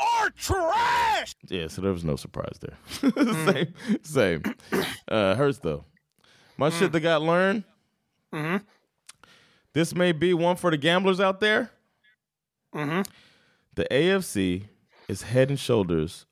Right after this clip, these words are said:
Speaker 2: above the N F C. This
Speaker 3: Yep.
Speaker 2: week, there were eight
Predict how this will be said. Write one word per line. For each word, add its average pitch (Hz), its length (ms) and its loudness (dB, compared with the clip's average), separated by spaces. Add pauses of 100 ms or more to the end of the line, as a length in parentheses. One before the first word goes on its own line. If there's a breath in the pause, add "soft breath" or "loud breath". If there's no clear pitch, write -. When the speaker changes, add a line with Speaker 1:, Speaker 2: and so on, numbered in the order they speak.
Speaker 2:
above 87 720 -4
the - 160 -12
N 87 140 -6
F 65 120 -8
C. - 160 -16 (1400)
This 160 180 4
Speaker 3:
Yep. - 80 -4
Speaker 2:
week, 110 440 -2 (520)
there 98 100 -4
were 95 220 -4
eight - 440 0